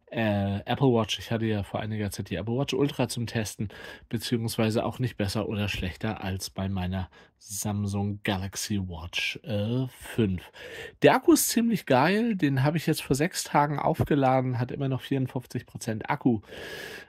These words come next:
Ähm, sieben Tage, acht Tage schaffe ich locker. Äh, wenn ich Always-On-Display anhabe, was ich manchmal anmache, manchmal nicht, ähm, dann komme ich locker auf, ähm, tja,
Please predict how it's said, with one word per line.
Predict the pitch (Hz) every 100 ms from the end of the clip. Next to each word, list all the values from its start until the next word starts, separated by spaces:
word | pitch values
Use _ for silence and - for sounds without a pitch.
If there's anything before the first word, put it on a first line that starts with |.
| _
Ähm, | 120 110 110 107 104 104 - -
sieben | 123 156 170
Tage, | - 131 139 143 135 -
acht | 147 -
Tage | - 131 123 120
schaffe | - 139 113
ich | 98
locker. | 107 143 180 202 196 202 - - - - - _
Äh, | - 127 123
wenn | 135
ich | 139 - -
Always-On-Display | 139 135 135 - 165 196 190 - - 170 151
anhabe, | 151 147 131 139 139 139 139 - -
was | 127 131
ich | 113
manchmal | 139 135 131 113
anmache, | 143 135 131
manchmal | 123 123 117 127
nicht, | 135 131 - - - - - _
ähm, | 120 117 120 120
dann | 120 123
komme | 120 127 127
ich | 120 -
locker | 117 117 131 123 117 -
auf, | 117 110 110 110 104 - - 120
ähm, | 113 107 107 107 107 104 101 92 - - - _ _ _ _ _ - - _ _ _ _ _ _ -
tja, | - - - 117